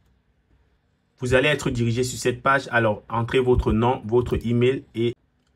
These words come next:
entrez le code promo School Kid deux trois sept. Puis cliquez sur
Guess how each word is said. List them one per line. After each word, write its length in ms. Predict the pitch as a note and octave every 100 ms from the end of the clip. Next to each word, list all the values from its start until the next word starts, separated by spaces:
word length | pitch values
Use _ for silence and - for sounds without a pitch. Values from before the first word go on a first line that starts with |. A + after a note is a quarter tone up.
| _ -
entrez 280 | B2+ B2+
le 120 | B2+ A#2+
code 260 | C3+ C3 B2+
promo 400 | A#2 B2 C3 -
School 260 | - B2 A#2+
Kid 220 | C3 A2+
deux 140 | A#2
trois 180 | - A2+
sept. 240 | - F#2+ - - - _ _ _ _ _ _ _ _
Puis 200 | - D3+
cliquez 320 | C3 B2 B2 C3
sur 280 | - A#2